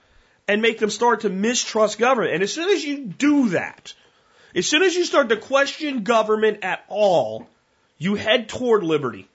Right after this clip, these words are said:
I'm telling you, and the more you investigate and the more you learn,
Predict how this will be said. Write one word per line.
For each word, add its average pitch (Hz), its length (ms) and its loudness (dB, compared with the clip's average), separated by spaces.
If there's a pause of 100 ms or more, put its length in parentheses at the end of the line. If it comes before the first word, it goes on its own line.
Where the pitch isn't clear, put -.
(960)
I'm 170 100 0
telling 269 460 0
you, 285 240 -2 (260)
and 190 160 2
the 190 60 0
more 190 380 2
you 294 180 2
investigate 247 800 0 (180)
and 127 160 -4
the 127 40 -4
more 143 340 2
you 294 240 2
learn, 233 540 2